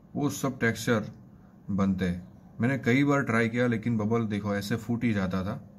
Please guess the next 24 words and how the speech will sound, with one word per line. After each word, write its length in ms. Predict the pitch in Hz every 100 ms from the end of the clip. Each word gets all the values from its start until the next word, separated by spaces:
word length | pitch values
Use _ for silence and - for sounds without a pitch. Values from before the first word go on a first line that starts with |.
| - - - - - - - - - - - - - - - - -
लेकिन 580 | 120 139 175 170 170 170 -
उन 180 | 160 156
दौरान 380 | 139 143 156 160 - -
एक 220 | 196 202
बबल 280 | 156 151 160
में 460 | 156 160 160 160 165
मुझे 420 | 139 139 139 147
बहुत 300 | 135 120 131
अच्छा 260 | 123 120 135
टेक्सचर 340 | 123 117 131
मिला 240 | 117 104 113
है, 220 | 107 - - - - - - -
तो 220 | 117 120
उसका 240 | 110 110
वीडियो 300 | 135 120 131
मैं 120 | 139 131
आपके 220 | 127 135
सामने 340 | 123 117 123
इधर 180 | 120 117
ऐड 140 | 110
कर 160 | 110 113
रहा 120 | 110
हूँ। 160 | 101 - - - - - - - -
तो 100 | -